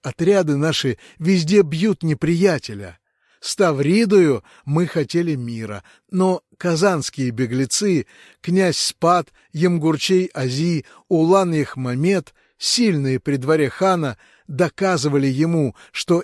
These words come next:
Иоанн обманывает его, говорит о мире, а велит казакам строить город на Дону, готовит суда на Псле, на Днепре, имея намерение взять Азов — открыть себе путь в Тавриду,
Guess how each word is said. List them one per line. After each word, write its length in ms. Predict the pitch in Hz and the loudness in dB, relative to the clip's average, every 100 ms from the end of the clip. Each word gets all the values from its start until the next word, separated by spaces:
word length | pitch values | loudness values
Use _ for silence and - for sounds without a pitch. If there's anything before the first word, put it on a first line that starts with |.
| - | -2
Иоанн 500 | 175 170 214 214 202 | -2 2 2 0 -2
обманывает 880 | - 170 170 208 196 143 127 127 120 | -6 -4 -2 -2 -2 -2 -2 -4 -4
его, 520 | 147 180 180 151 95 - - - - | -2 0 2 0 -4 -12 -20 -20 -10
говорит 540 | 165 190 196 202 180 | 0 4 4 2 0
о 140 | - 180 | -2 0
мире, 500 | 190 214 214 160 139 - | 4 4 4 2 -2 -8
а 300 | 110 113 117 - | -8 -6 -8 -10
велит 320 | 113 151 202 | -4 -2 -2
казакам 640 | 135 104 104 - 160 165 - _ | -8 -8 -8 -4 -2 -4 -10 _
строить 540 | - - 135 175 170 | -10 -4 0 0 0
город 400 | 139 151 185 - | 2 2 2 -2
на 120 | 160 | -4
Дону, 480 | 123 117 104 160 156 - - | -2 -4 -2 -2 -4 -8 -18
готовит 480 | - 151 185 190 180 | -2 0 4 4 4
суда 480 | - 147 131 156 160 | 2 -4 0 0 0
на 160 | 139 123 | -4 -6
Псле, 640 | - - 120 151 180 143 - _ | -8 -8 -2 0 0 -2 -12 _
на 160 | 156 180 | -4 -4
Днепре, 720 | 139 156 143 143 156 170 135 _ _ _ | -2 -2 -2 2 4 2 0 _ _ _
имея 320 | 151 208 220 | 0 2 2
намерение 760 | 165 131 165 208 190 180 196 - | 0 0 0 2 0 0 0 -2
взять 480 | 151 123 190 180 - | -10 0 2 0 -4
Азов — 640 | 180 185 185 196 113 - _ _ _ _ - | -6 -2 2 2 2 -4 _ _ _ _ -6
открыть 560 | 170 - 240 254 190 | -6 -4 -2 0 0
себе 320 | - 143 139 | -4 -2 -2
путь 240 | - 214 - | 0 -4 -4
в 100 | - | -4
Тавриду, 720 | 160 170 208 170 104 98 | -4 0 0 0 -4 -10